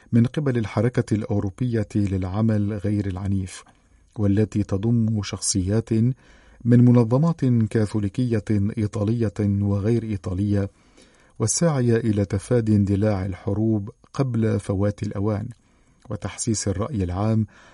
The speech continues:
على المخاطر التي تترتب عليها. تابع المطران كولبوكاس تأملاته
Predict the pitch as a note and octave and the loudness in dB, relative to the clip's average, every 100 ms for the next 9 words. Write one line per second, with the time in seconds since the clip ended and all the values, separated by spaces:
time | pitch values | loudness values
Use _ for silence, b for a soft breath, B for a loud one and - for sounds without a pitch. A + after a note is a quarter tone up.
0 | B G2+ A2+ A#2 A2 A2 - D#3 C#3+ B2 | B 0 2 4 4 2 0 -2 0 0
1 | A2 - b b - A2 A2+ A2 A2 G#2+ | 0 -4 b b 0 2 4 2 2 0
2 | G2+ G#2 G2+ G2+ - G#2+ G2 F2 F2 E2+ | 0 0 0 0 0 -2 -2 -2 -4 -8
3 | D2 G#2 A#2 _ _ _ _ _ _ _ | -8 -12 -14 _ _ _ _ _ _ _
4 | _ _ _ - G#2 G2+ F#2 F2+ F2+ G2+ | _ _ _ -4 0 0 0 -2 -2 0
5 | G#2 F#2+ G2 F#2+ A2+ - D3 - - - | 0 0 -4 -2 -2 0 -2 -2 -8 -6
6 | F2+ F2+ A#2 A2 G#2 G#2+ | -4 -2 -2 2 4 4